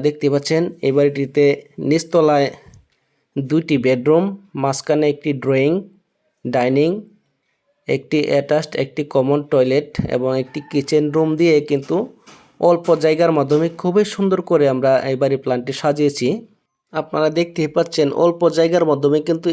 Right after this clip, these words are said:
এই বাড়িটির সামনে দুই পাশে দুটি ব্যালকনি, দুটি ব্যালকনি আমরা এটি স্লোপ চাল দিয়ে কিন্তু খুবই সুন্দর করে এই বাড়ির কাজটি করতেছি। তো এই পর্যন্ত আমাদের গাঁথনি এবং দরজা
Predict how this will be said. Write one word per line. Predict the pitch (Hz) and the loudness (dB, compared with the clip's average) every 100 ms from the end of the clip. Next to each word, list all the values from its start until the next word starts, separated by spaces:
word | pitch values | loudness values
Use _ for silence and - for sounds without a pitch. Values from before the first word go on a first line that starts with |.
| 151 | 0
এই | 147 | 2
বাড়িটির | 151 151 143 139 147 | 2 0 2 0 0
সামনে | - 156 147 139 135 | -2 0 2 0 0
দুই | 151 160 | -2 0
পাশে | 160 135 | -2 -2
দুটি | 147 147 127 | -4 -4 -2
ব্যালকনি, | 127 147 151 151 135 165 - _ | 0 -2 -2 0 0 -2 -6 _
দুটি | 139 143 131 131 | -6 -4 -4 0
ব্যালকনি | 143 147 147 139 131 | -2 0 -2 0 0
আমরা | 127 131 | -2 -2
এটি | 127 139 131 131 - | -2 -2 -2 -2 -8
স্লোপ | - 139 139 139 | -2 2 2 -2
চাল | - 135 135 | -2 0 0
দিয়ে | 139 127 | 0 0
কিন্তু | 135 123 151 196 214 _ _ - | -4 -2 -2 -2 -6 _ _ -6
খুবই | 147 156 - | -2 -2 -2
সুন্দর | 175 170 165 165 | -4 0 -2 0
করে | 151 135 131 | 0 2 2
এই | 139 | 0
বাড়ির | 143 139 135 | 0 0 -2
কাজটি | 123 - 127 | -6 -6 -8
করতেছি। | 127 - 120 - 135 208 _ _ _ _ _ _ _ - | -6 -6 -6 -4 -6 -6 _ _ _ _ _ _ _ -2
তো | 143 | 0
এই | 147 147 | 0 0
পর্যন্ত | 156 156 143 151 147 139 | 2 2 2 0 2 2
আমাদের | 143 143 147 143 - _ _ - | 2 4 2 2 -6 _ _ -10
গাঁথনি | 135 156 160 147 139 143 170 196 - 135 | -2 -2 2 2 2 2 0 -4 -4 -2
এবং | 135 135 135 127 - 135 131 | 0 0 0 -4 -10 -12 0
দরজা | 147 147 143 | 0 2 2